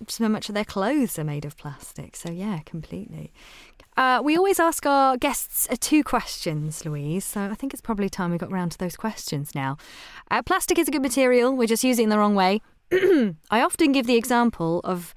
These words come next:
it being used in a medical setting, which I imagine you're more than well aware of, the amount of plastic that's used in a medical setting, but how revolutionary that's been. Um,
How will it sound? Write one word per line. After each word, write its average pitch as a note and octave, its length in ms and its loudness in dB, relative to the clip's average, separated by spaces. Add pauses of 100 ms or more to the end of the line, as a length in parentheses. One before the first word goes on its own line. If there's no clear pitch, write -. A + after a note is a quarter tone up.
(400)
it A3 160 -4
being A3 180 4
used G#3 220 2
in G3+ 60 4
a G#3 40 4
medical G#3 320 0
setting, D#3+ 420 -4
which - 160 -6
I G#3 60 0
imagine G3 400 0
you're F#3 400 2
more A3 240 4
than G#3 160 2
well D#3+ 140 0
aware D3+ 340 0
of, F3 300 -4 (420)
the F#3+ 100 -2
amount F3+ 240 0
of - 120 -10
plastic D#3+ 420 -4
that's - 180 -8
used E3+ 220 -4
in E3+ 60 -4
a - 20 -2
medical E3 320 -6
setting, E3 400 -6
but E3 200 -4
how E3+ 460 2
revolutionary F3 800 -2
that's - 260 -8
been. D#3 400 -4 (560)
Um, G3+ 640 2